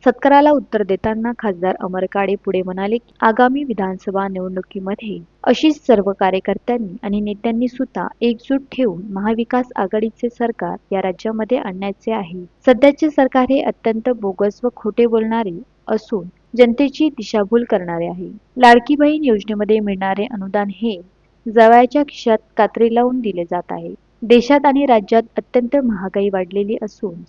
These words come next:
सर्वसामान्य शेतकरी, शेतमजुरांचे जगणे कठीण झालेले आहे. गरिबांच्या कष्टांचे पैसे यातून लाडकी बहीण योजनेला अनुदान दिले जात आहे, याची जाण आमच्या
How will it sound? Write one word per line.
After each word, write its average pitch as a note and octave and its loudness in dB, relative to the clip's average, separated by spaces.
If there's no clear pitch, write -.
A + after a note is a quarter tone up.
सर्वसामान्य A#3+ 0
शेतकरी, F#3+ -4
शेतमजुरांचे B3+ 2
जगणे A3 0
कठीण G3+ -4
झालेले F3+ -8
आहे. E3+ -10
गरिबांच्या C#4 6
कष्टांचे G#3+ -2
पैसे G#3 -4
यातून F#3+ -2
लाडकी G3+ 2
बहीण A#3+ 0
योजनेला A3 -2
अनुदान A#3+ 4
दिले F3+ 0
जात F3 -6
आहे, E3+ -12
याची G3 -10
जाण F#3 -2
आमच्या A3+ 0